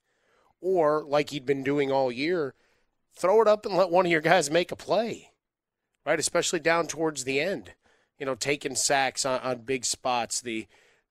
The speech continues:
the P Ryan play and, and just the,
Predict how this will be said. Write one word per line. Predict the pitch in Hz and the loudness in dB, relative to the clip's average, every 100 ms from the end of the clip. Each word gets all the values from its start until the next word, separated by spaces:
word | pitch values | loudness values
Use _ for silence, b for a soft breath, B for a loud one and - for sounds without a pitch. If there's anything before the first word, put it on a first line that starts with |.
| _ | _
the | 127 123 113 104 104 _ _ | -6 -4 -6 -10 -20 _ _
P | - 156 | -10 -2
Ryan | 147 139 131 | 0 0 -2
play | 113 131 135 127 120 | -6 -4 0 0 -2
and, | 101 107 113 | -6 -10 -10
and | 113 117 | -10 -10
just | 117 - - | -8 -10 -8
the, | 113 107 | -10 -12